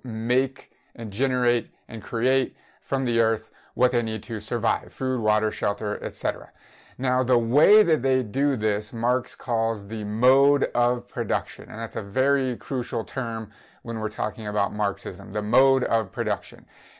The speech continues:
This is the system through which, uh, human beings generate what they need to survive.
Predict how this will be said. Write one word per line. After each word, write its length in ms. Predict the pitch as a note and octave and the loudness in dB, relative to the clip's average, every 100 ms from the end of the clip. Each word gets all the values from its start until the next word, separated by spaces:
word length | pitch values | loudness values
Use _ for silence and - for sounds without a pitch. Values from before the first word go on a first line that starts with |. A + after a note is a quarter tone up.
| - | -4
This 200 | E3 F3+ | -2 0
is 140 | D#3 | 0
the 120 | B2+ | -2
system 640 | A#2 - F3 - F3 E3 | -4 -4 -4 -4 -4 -4
through 440 | D#3+ - D3 D3 C#3 | -6 -4 -2 0 0
which, 500 | A#2 A#2 A2+ - - _ - - | 0 2 2 -2 -18 _ -20 -8
uh, 340 | A#2 A2 A2 | 0 2 0
human 440 | G#2 - D#3 D3+ B2+ | -2 -2 -2 0 -2
beings 500 | B2 A#2+ A#2 A#2+ - _ _ _ _ | -2 -2 -2 -6 -10 _ _ _ _
generate 500 | - D#3 D#3 D3+ D3 | -4 0 2 4 2
what 160 | A#2+ B2 | 2 0
they 100 | B2 | 0
need 220 | A2+ A2+ | -2 -4
to 120 | - | -6
survive. 480 | G#2 A2+ G#2 G#2 - | -8 -6 0 0 -2